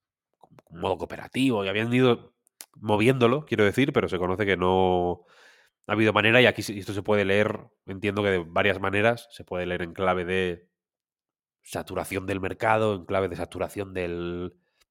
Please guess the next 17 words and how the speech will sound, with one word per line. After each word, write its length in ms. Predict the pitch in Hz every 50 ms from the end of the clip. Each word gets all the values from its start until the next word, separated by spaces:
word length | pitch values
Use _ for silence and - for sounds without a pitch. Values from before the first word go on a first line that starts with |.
| _ _
género, 520 | - - - 113 117 107 110 104 110 107
se 120 | 92 95 80
puede 200 | - 95 90 95
intentar 340 | 92 92 92 87 - 95 95
hacer 200 | - - 98 92
una 400 | 92 90 92 92 92 90 92 92
lectura 520 | 90 90 - _ - 110 104 101 95 95
de, 960 | 95 95 92 92 90 90 87 87 87 87 87 87 87 85 87 85 82 82 85 - _ _ _ _ _ _ _ _ _ _ _ _ _ _ _ _ _ _ _ _
pues 100 | 87 87
bueno, 220 | 95 87 78 76
de 100 | 78 80 -
cómo 420 | - 117 107 107 104 101 101 101
era 380 | 101 98 101 98 98 95 95 98
el 80 | 98
juego 640 | 92 - - 117 120 120 104 104 104 101 101 101 101
y 80 | 98
de 540 | 95 98 95 98 95 95 95 95 92 92 95